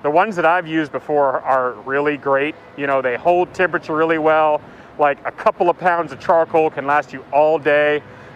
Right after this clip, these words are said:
My father-in-law also had one of those, and we cooked, uh, a prime rib on there one, one year for Christmas, and it came out absolutely amazing. You know, you sort of just dial in the valves, and, you know, it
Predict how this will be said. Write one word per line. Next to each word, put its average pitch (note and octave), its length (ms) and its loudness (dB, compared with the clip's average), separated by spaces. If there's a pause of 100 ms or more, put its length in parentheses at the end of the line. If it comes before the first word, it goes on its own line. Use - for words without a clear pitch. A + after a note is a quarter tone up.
My D3+ 120 4
father-in-law E3 640 4
also D#3+ 240 0
had D#3 220 2
one D3 180 -2
of C#3 60 -2
those, D3+ 380 0
and C#3 80 -10
we C#3 100 -6
cooked, D3+ 340 -4
uh, C3 320 2 (280)
a C3+ 60 -2
prime D#3+ 420 0
rib D3+ 400 0 (100)
on D#3 240 0
there D3+ 240 2
one, D3+ 420 -2
one D3+ 200 -2
year D3+ 180 0
for D3 140 -6
Christmas, D#3 500 -4 (320)
and C3+ 80 -8
it B2+ 80 -6
came D3 240 -4
out C3+ 140 -4
absolutely D3+ 500 -2
amazing. C#3+ 520 -2
You C#3+ 100 -6
know, C#3 280 2 (460)
you D3+ 220 -4
sort F3+ 260 0
of D#3+ 100 0
just C3 240 -2
dial D#3+ 380 2
in D#3+ 220 0
the D3+ 220 0
valves, D#3 680 0
and, C#3+ 480 -2
you D3 140 -6
know, C#3+ 220 2
it C3 100 -2